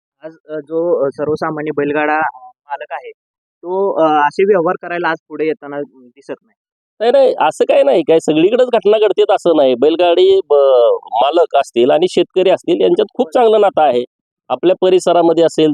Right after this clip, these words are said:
Speaker 2: जत असेल, उमदी असेल, इकडं सलगरे असेल, इथं खूप चांगल्या वाणीची खिलार बैल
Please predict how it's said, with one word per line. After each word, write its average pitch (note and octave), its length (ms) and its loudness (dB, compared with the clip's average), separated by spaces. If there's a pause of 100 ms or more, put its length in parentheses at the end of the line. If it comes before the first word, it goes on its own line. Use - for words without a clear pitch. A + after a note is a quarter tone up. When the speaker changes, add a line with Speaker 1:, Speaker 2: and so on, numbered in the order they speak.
Speaker 2:
जत E3+ 200 0
असेल, D3+ 300 0
उमदी C#3+ 340 2
असेल, D3 320 0
इकडं C#3+ 240 0
सलगरे D3+ 420 2
असेल, A#2+ 320 2 (400)
इथं C#3+ 260 -4
खूप A3+ 240 -2
चांगल्या G3 280 2
वाणीची F#3 500 2
खिलार D#3+ 420 0
बैल E3 260 2